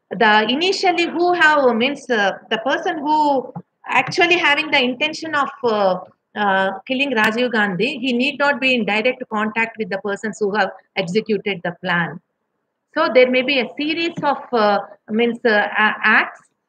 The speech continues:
and one, this, in this, uh, process of series of acts,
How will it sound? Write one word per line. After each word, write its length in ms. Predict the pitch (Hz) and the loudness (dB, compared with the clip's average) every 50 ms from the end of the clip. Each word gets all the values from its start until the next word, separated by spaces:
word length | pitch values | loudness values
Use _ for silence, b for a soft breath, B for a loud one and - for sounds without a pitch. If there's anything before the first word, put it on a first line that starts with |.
| _ _ - | _ _ -2
and 320 | 220 240 285 359 403 - - _ _ _ _ _ _ _ _ _ - | 0 0 0 0 -2 -6 -10 _ _ _ _ _ _ _ _ _ 2
one, 280 | 247 311 381 381 - - 202 | 2 2 2 0 -6 -8 -6
this, 200 | 226 320 359 - - | -4 -4 -4 -6 -8
in 180 | 285 285 339 | -10 -6 -2
this, 220 | 339 392 415 - 349 | 0 0 0 0 -2
uh, 160 | 311 269 254 262 | -2 -2 -2 0
process 360 | - 262 285 311 - 359 - | 0 -2 -2 -2 -4 -6 -4
of 120 | 339 320 330 | -6 -6 -6
series 400 | - 302 285 285 311 311 311 - | -6 -8 -6 -6 -6 -6 -4 -4
of 100 | 269 220 - - - | -4 -4 -4 -4 -4
acts, 400 | 202 208 269 - - - - | -2 -2 -2 -4 -8 -14 -20